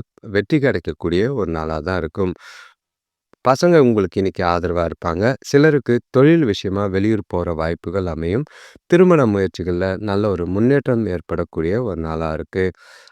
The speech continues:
ஆடம்பர பொருட்களை வாங்கி மகிழக்கூடிய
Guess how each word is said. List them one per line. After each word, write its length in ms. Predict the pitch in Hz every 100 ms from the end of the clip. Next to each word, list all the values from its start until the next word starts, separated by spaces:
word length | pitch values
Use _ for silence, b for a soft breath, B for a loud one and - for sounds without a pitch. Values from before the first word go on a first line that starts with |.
| -
ஆடம்பர 460 | 120 135 131 117 98
பொருட்களை 420 | 104 - - 104 127 b b b b b b _ _
வாங்கி 380 | - 110 117 123 120
மகிழக்கூடிய 680 | 101 101 104 101 - 90